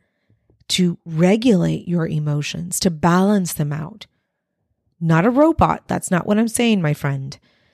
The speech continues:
It's for you to remain compassionate,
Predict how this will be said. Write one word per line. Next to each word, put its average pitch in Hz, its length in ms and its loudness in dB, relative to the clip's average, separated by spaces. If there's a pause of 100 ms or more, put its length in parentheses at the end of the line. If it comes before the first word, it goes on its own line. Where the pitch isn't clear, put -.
(180)
It's - 220 -6
for - 140 -2
you 175 240 2
to 196 80 0
remain 160 500 2
compassionate, 220 1040 -2